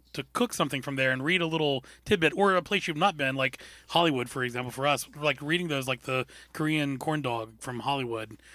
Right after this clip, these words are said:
like, being able to read that and, like, think, well, even if I'm not going, to have that in the downtime of not going,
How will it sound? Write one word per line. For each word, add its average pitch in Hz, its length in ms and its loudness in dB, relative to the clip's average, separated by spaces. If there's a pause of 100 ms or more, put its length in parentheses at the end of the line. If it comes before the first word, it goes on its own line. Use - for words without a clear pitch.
(200)
like, 160 140 2
being 185 100 2
able 214 100 4
to 175 80 2
read 160 280 -2
that 196 300 2
and, 139 380 -10
like, 135 180 -4
think, 139 200 -4 (120)
well, 147 220 -6 (280)
even 190 180 -2
if 147 60 -4
I'm 170 80 4
not 156 100 2
going, 151 340 2 (220)
to 160 100 4
have 180 240 6
that 147 220 4
in 151 120 -2
the 139 100 0
downtime 143 520 0
of 123 60 -8
not 131 220 -2
going, 131 360 -4